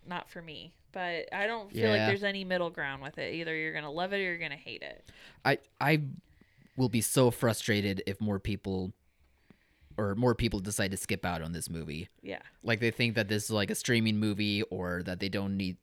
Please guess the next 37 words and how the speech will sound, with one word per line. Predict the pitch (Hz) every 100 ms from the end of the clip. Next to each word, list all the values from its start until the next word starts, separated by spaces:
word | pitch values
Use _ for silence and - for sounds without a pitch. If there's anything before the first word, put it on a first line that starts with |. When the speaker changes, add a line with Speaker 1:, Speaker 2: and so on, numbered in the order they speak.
| -
Speaker 2:
or | 131
they | 120
need | 117 113
to | 104
see, | 110
like, | 104 90
Ant-Man | 95 101 98 101
a |
second | 107 104 101
time. | 104 104 113
No, | 120 104 - -
go | 131
see | 170 180
Cocaine | - 147 - 131 120
Bear. | 92 - - - _
Speaker 1:
I | 220
do | 226 254
like | 240 233 - -
the |
Speaker 2:
<laughs> |
It's | 196
Speaker 1:
dry | - 165 170 185 180
Speaker 2:
gonna | 190
be | 170
Speaker 1:
humor | 135 139
Speaker 2:
awesome. | 143 135 127 - - - -
Speaker 1:
to | 185 165
it, | 104 -
too. | - 180 -
I | 202
think | 254 269
the |
best | 202 160 -
line | 202 202 208 208
in | 185
this | 190
trailer, | - 180 196